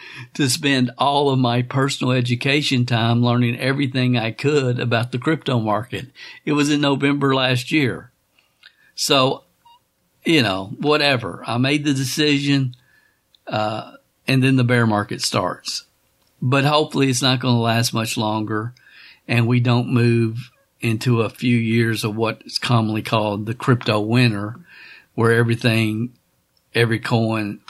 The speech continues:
is just kinda trading down or sideways. But regardless, the goal is set, ten million over five years. I understand that over the course of many years, there'll be bear markets and bull markets, and I,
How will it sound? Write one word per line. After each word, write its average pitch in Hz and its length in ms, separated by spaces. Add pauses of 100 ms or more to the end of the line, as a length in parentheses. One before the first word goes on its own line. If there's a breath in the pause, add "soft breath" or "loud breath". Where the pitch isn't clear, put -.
(120)
is 110 140
just 123 200
kinda 110 260
trading 110 540
down 110 640 (260)
or 104 140
sideways. 107 1040 (680 soft breath)
But 147 200
regardless, 123 1080 (640)
the 127 120
goal 131 380
is 120 160
set, 113 520 (680)
ten 135 300
million 123 320
over 110 260
five 120 460
years. 107 580 (580 soft breath)
I 135 200
understand 127 880
that 113 120
over 117 260
the 110 120
course 127 440
of 117 80
many 120 260
years, 117 380
there'll 110 100
be 113 160
bear 117 280
markets 117 440
and 107 140
bull 117 180
markets, 110 520
and 113 120
I, 117 240